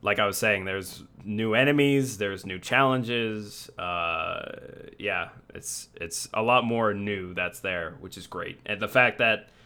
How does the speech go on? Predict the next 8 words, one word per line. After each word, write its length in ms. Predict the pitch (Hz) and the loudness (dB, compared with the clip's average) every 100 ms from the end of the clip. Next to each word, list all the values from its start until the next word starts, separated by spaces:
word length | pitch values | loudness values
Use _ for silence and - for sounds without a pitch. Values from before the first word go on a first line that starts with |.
| - - _ _ - | -20 -20 _ _ -2
I 80 | |
kinda 460 | 113 - 135 143 180 | -2 2 4 6 6
like 320 | 170 180 - | 6 6 6
that 280 | 139 123 120 | 4 4 6
it's 340 | 120 110 - - - | 0 0 -4 -4 -2
an 120 | 120 | 2
ongoing 920 | 120 123 131 123 123 123 123 123 120 - - - - | 4 6 6 4 6 4 2 -4 -6 -14 -20 -20 -12
storyline 880 | - - 104 127 139 151 165 185 | -8 0 2 4 4 4 2 0